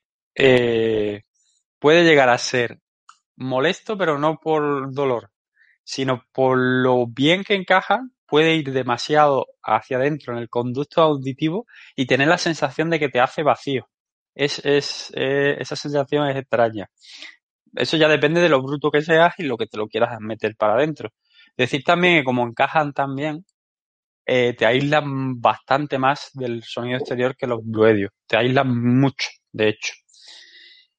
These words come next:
Y en ese aspecto muy contento, son muy cómodos y ya os digo, ningún tipo de molestia, a no ser que seas muy bruto y te los metas demasiado en el conducto auditivo y te haga esa sensación de, de vacío que,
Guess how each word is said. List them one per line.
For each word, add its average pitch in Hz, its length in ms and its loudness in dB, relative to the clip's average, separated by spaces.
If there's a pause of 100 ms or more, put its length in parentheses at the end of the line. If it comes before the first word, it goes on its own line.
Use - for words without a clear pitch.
(140)
Y 139 1700 4
en 117 140 -4
ese 135 200 0
aspecto 175 400 -2
muy 147 220 -2
contento, 123 500 -4
son 127 220 -4
muy 123 200 -2
cómodos 180 480 4 (420)
y 117 180 -4
ya 120 160 4
os 113 80 -4
digo, 104 180 0
ningún 110 260 -4
tipo 131 220 -4
de 123 80 2
molestia, 127 460 2
a - 20 2
no 127 100 -2
ser 117 180 -4
que - 100 -12
seas 110 240 -14
muy 120 200 -4
bruto 131 420 -2
y 135 40 -6
te 107 100 -4
los - 120 -10
metas 120 300 2
demasiado 117 500 2
en 127 60 0
el 117 100 -4
conducto 107 420 -4
auditivo 113 560 -2 (400)
y 117 140 -8
te 120 140 4
haga 123 180 4
esa 127 140 -2
sensación 110 680 -2
de, 110 220 -4
de 110 160 -6
vacío 104 500 -6
que, 98 340 -8